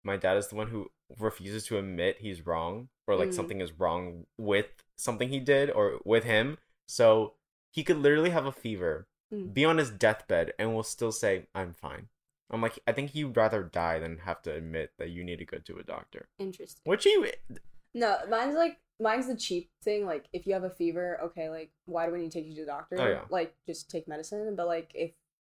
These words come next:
Speaker 2: like, I don't know, if my dad's, like, sick, he'll go to the doctor. But,
Speaker 1: Um,
Speaker 2: like, I don't
Speaker 1: like,
Speaker 2: know.
Speaker 1: both of my parent-, or my, me and my sister, we told my mom, like, "You, you have a broken rib, it's bruised there, and you have trouble breathing." She's like, "It's fine." And then next week she goes to the doctor, "Yeah,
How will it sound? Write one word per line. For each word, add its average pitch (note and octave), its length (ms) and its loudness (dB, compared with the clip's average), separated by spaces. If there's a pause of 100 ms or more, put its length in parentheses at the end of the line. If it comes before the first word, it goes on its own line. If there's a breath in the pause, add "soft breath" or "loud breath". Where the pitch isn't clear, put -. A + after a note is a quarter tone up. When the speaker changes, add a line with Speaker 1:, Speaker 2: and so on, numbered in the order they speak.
(360)
Speaker 2:
like, F#3 260 -4
I E3 80 -4
don't E3+ 140 -4
know, C#3 160 -6
if D#3 100 -12
my F3+ 140 -8
dad's, D#3+ 240 -2
like, F#3+ 160 -6
sick, - 400 -10
he'll D3+ 160 -12 (240)
go - 80 -12
to - 180 -14
the - 80 -18 (100)
doctor. - 540 -16 (140)
But, - 100 -4
Speaker 1:
Um, A#2 240 -2 (380)
Speaker 2:
like, A2 140 4
I E3 40 0
don't - 40 -8
Speaker 1:
like, D#3 80 -10
Speaker 2:
know. - 100 -12
Speaker 1:
both A#2+ 180 6
of C#3+ 60 0
my C3+ 100 2
parent-, B2 300 -2
or A2 280 4
my, A2 180 0
me A2+ 180 -2
and A#2 80 -2
my A2+ 60 -4
sister, G2+ 280 -6
we F#2 220 -8 (120)
told G#2+ 200 -8
my G2 40 -2
mom, F#2+ 220 -2
like, F2 180 -4
"You, G#2 180 -12 (260)
you A2 140 -10
have E3+ 100 2
a A3+ 60 6
broken C#3+ 340 4
rib, C3 180 6
it's A#2+ 140 0
bruised C3 480 2
there, G#2 440 8
and A#2+ 280 2
you A#2+ 80 -2
have A#2+ 240 4
trouble A#2+ 260 -2
breathing." A#2 260 4
She's A2 160 -6
like, A#2 140 -2
"It's - 160 -10
fine." A2+ 340 -2
And F#2+ 140 -6
then F#2 140 -4
next F#2 200 -4
week E2+ 120 -10
she - 100 -12
goes F#2 140 -4
to - 80 -14
the F2 40 0
doctor, - 240 -4
"Yeah, A2 280 4